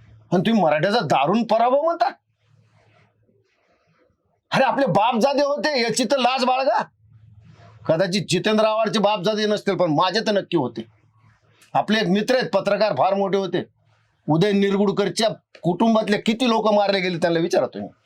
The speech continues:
त्या पानिपतामध्ये, त्यांचे पूर्वज, ती यादी देतील तुम्हाला.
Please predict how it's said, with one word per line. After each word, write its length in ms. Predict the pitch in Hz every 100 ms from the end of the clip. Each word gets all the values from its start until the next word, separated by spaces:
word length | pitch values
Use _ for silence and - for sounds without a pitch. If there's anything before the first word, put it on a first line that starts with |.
| -
त्या 100 | 156
पानिपतामध्ये, 680 | 151 156 147 131 113 101 - _ _ _ _ _ _ _
त्यांचे 220 | 160 147 170
पूर्वज, 440 | 214 220 208 - - _ _ _ _ _ _ _ _ -
ती 120 | 131
यादी 200 | 147 165
देतील 360 | 170 160 147 131
तुम्हाला. 260 | 123 101